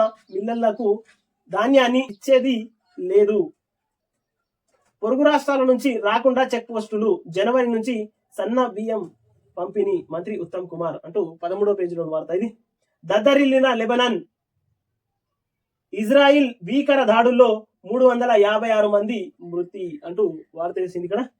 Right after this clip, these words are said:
వెయ్యి మందికి పైగా తీవ్ర గాయాలు. హిజ్బుల్లా అడ్డాలే లక్ష్యంగా దూకుడు. మూడు వందలకు పైగా లక్ష-, లక్ష్యాలపై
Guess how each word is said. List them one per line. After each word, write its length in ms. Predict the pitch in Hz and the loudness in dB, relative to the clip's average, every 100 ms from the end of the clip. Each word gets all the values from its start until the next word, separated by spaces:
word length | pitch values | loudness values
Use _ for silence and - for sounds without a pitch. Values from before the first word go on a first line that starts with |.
| _ _ _ _ | _ _ _ _
వెయ్యి 240 | 185 262 | 0 4
మందికి 320 | 285 269 262 254 | 6 4 4 0
పైగా 320 | 254 262 247 | 4 4 4
తీవ్ర 300 | 220 262 269 | 2 2 4
గాయాలు. 600 | 233 226 226 240 220 226 _ _ _ _ _ _ _ _ _ 202 | 4 6 6 6 4 0 _ _ _ _ _ _ _ _ _ -4
హిజ్బుల్లా 600 | 214 269 302 294 - - _ _ _ | -2 2 4 4 2 -2 _ _ _
అడ్డాలే 680 | 185 190 247 240 240 202 - - | -12 -4 -2 0 0 -2 -6 -8
లక్ష్యంగా 640 | 180 180 - 226 202 208 175 | -4 -4 -4 0 2 0 0
దూకుడు. 640 | 170 185 180 170 170 - _ _ _ - | -2 -2 0 2 2 -2 _ _ _ -4
మూడు 220 | 214 247 | 0 0
వందలకు 680 | 240 226 220 208 240 202 196 | 0 0 2 0 0 -6 -6
పైగా 380 | 208 247 247 - _ _ _ - | -4 0 0 -2 _ _ _ -8
లక్ష-, 560 | 170 185 196 - - _ _ _ _ _ _ _ 175 | -6 -4 -8 -16 -20 _ _ _ _ _ _ _ -8
లక్ష్యాలపై 760 | 185 214 262 240 214 247 202 | -8 -2 0 2 2 0 -2